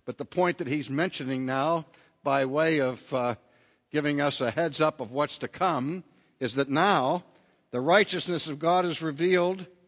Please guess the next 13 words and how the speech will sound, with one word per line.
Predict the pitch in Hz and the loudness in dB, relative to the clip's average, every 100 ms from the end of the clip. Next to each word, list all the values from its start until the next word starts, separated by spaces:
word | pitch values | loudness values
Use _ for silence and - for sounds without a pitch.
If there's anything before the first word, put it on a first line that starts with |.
| _ _ - | _ _ 2
being | 190 196 185 175 | 4 6 4 4
witnessed | 226 - 151 180 - - - _ _ _ _ _ _ _ _ _ | 4 2 0 2 0 -2 -6 _ _ _ _ _ _ _ _ _
by | 160 214 233 | 2 4 4
the | 202 | 4
law | 180 180 190 | 4 4 4
and | 190 | 2
the | 180 | -2
prophets, | 190 196 185 120 127 - - - _ _ _ _ _ _ | 0 2 2 -2 -6 -6 -10 -14 _ _ _ _ _ _
even | 160 180 180 180 180 | 0 0 0 -4 -4
the | 151 | -4
righteousness | 143 160 175 - 160 - 160 151 | 0 0 0 -4 -8 -6 -6 -6
of | 160 143 | -8 -6
God | 131 127 123 120 | -4 0 0 -2